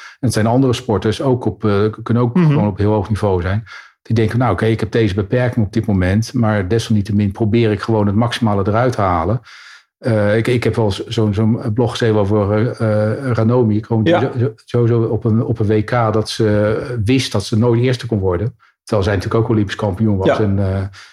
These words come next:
Speaker 1: eh, ja, en dat, dan voor een podiumplek gaan. Gewoon gegeven de omstandigheden, gegeven
Speaker 2: Ja.
Speaker 1: mijn huidige vorm, gegeven de mindere arbeid die ik heb kunnen verrichten in de afgelopen maanden.
Speaker 2: Moet je eigenlijk
Speaker 1: Dus
Speaker 2: over je
Speaker 1: wij
Speaker 2: eigen schaduw heen kunnen stappen als, als sporter.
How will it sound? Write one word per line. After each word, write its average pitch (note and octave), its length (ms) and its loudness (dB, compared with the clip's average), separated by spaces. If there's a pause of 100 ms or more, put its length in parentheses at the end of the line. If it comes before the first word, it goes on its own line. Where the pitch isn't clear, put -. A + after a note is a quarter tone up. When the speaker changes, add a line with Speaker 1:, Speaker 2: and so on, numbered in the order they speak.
(920)
Speaker 1:
eh, - 0 - (200)
ja, B2+ 180 -2
en G#2+ 100 2
dat, C3+ 500 0
dan C3 120 2
voor A2+ 120 0
een G2+ 80 -2
podiumplek D3 540 2
gaan. F#2 280 -2
Gewoon A#2+ 160 -2
gegeven D#3 300 2
de C3 60 0
omstandigheden, D3 600 2
gegeven C3+ 220 0
Speaker 2:
Ja. B2+ 60 2
Speaker 1:
mijn A2 120 2
huidige A#2+ 280 0
vorm, D3+ 340 2
gegeven C3 440 2
de G#2+ 120 0
mindere B2 440 2
arbeid C#3+ 380 0
die C#3 80 -4
ik B2 60 -4
heb - 120 -2
kunnen C3+ 200 2
verrichten C3 340 -2
in C3 60 0
de B2+ 60 2
afgelopen B2 440 0
maanden. B2 400 2
Speaker 2:
Moet C#3 320 2
je - 80 0
eigenlijk C#3+ 300 2
Speaker 1:
Dus C#3+ 80 6
Speaker 2:
over C3+ 100 4
je D3+ 80 2
Speaker 1:
wij C#3 80 2
Speaker 2:
eigen C3+ 180 2
schaduw C#3 380 2
heen C3+ 220 2
kunnen A#2+ 200 2
stappen B2+ 300 0
als, - 300 -2
als C#3 160 -2
sporter. B2 540 2